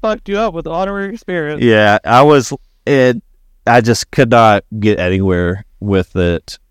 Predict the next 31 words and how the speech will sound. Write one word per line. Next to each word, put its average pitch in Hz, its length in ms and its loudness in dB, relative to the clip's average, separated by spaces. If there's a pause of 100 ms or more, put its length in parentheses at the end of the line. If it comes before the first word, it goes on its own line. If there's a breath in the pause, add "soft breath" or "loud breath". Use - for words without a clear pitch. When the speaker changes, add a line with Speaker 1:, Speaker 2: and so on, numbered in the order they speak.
(200)
Speaker 2:
Like, 139 160 2
we, 160 140 2
I 151 120 4
had, 156 300 4
we 135 140 0
had 165 140 4
to 143 60 0
board 107 280 0
stall, 92 520 0
and 95 440 -2
I 98 160 2
flipped 127 260 0
a 123 60 0
Plurkados. 95 880 -2 (380)
I 107 80 -2
had 104 200 4
a 98 440 0 (1200)
Cavalier 123 340 4
of 104 80 0
Thorns, 104 400 2
but 95 360 2
I, 104 140 -2
I, 117 140 4 (260)
I 123 100 0
wasn't 143 300 2
drawing 117 360 2 (100)
very 104 240 2
well, 90 360 0
and 92 200 -4
just 92 140 -10
couldn't, 113 280 -2